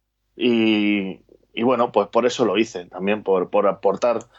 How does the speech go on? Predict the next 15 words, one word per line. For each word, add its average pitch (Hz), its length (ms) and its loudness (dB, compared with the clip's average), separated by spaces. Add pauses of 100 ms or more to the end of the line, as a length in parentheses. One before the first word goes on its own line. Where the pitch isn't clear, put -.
(200)
La 113 180 -2
palabra 160 300 2
legado 151 480 0
me, 117 300 -4
me 110 120 -4
gusta 117 280 0
mucho, 95 420 -4
eh, 107 180 2
va 110 240 2
muy 120 220 2 (100)
en, 104 460 -8 (500)
en 113 140 2
lo 113 100 4
de 117 120 2
contribución. 110 760 0